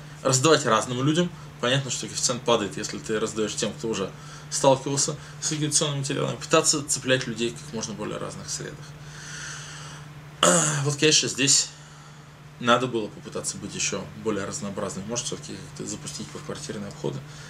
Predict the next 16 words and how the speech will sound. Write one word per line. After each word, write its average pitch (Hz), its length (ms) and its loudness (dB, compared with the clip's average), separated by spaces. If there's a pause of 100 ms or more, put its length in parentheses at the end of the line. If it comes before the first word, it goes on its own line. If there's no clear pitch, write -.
(160)
сделать - 260 -4
что-то - 280 -4
еще. - 180 -2 (320)
Визуальный 123 380 6
захват 107 280 2
города. 95 360 -2 (1200)
Это, 139 240 4
э, 120 180 6
решение, 117 400 2
которое 131 240 2
направлено 117 400 4
на 107 300 0
адресацию 101 580 -2
страха - 500 4 (600)
одиночества 107 600 -2
избирателя. 92 500 -10